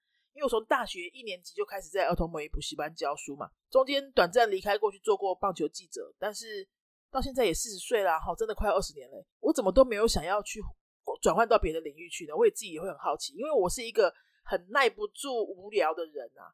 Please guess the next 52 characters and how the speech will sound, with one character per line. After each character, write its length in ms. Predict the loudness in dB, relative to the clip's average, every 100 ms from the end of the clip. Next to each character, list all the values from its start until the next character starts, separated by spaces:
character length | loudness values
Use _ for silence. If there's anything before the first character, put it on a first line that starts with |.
| _
只 120 | 2 4
要 140 | 4
一 80 | 6
样 140 | 6
事 120 | 6
情 140 | 0 -6
做 240 | 2 4 4
久 260 | 4 0
了， 120 | 0 -2
我 160 | -4 -2
就 200 | 2 4
会 120 | 4
很 120 | 0
想 180 | -4 -2
要 80 | 0
再 140 | 0 2
尝 200 | 0 0
试 120 | -10
新 160 | -10
的 80 | -8
事 160 | -10 -12
情。 180 | -16 -20 _ _ -10
所 160 | -2
以 80 | 2
说 220 | 4 6 4
我 580 | 0 -8 -4 -2 -2
其 140 | -2 -2
实 120 | 0
也 200 | 4 4
是 140 | 4
一 100 | 2
直 120 | 2 4
有 100 | 2
在 100 | 2
尝 180 | -2
试 80 | -4
新 140 | -14 -12
的 60 |
事 120 | -14
情， 160 | -14 -18 _ _ _ _
我 100 | -4
没 120 | 2
有 60 | 2
一 40 |
直 80 | 4
在 120 | 4
教 180 | 6 4
一 80 | 4
样 140 | 0
的 60 | 0
东 140 | -6
西。 140 | -10